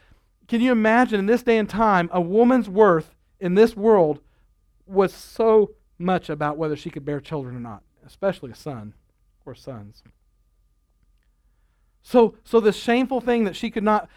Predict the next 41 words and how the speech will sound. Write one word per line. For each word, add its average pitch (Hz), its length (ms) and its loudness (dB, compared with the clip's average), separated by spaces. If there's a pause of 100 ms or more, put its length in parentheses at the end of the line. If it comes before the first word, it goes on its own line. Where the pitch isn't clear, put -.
(300)
to 190 140 -2
her, 220 260 2
could 180 160 -8
not 196 220 -2 (220)
produce 202 400 -4
a 196 40 -16
child, 214 300 -2 (920)
that 285 200 0
was 285 100 0
a 240 60 4
miracle 240 340 2
in 220 40 2
itself, 220 280 0
that 185 140 -6
she 220 300 -8
not 226 200 2
only 220 280 -2 (160)
was 202 160 -4
having 262 380 0
a 233 40 0
baby, 190 400 -2 (400)
but 214 140 0
the 202 80 -4
forerunner 226 580 0
to 190 160 -8
the 160 80 -4
Messiah. 165 600 -8 (2750)
And 262 160 0
it 254 120 0
also 285 320 2
speaks - 320 -10
to 240 80 -8
me 226 160 0
about 208 260 0
how 214 160 0
God 226 380 0
will 220 140 0
take 220 280 -4
the 208 80 -6
most 190 340 -2
barren 196 220 -2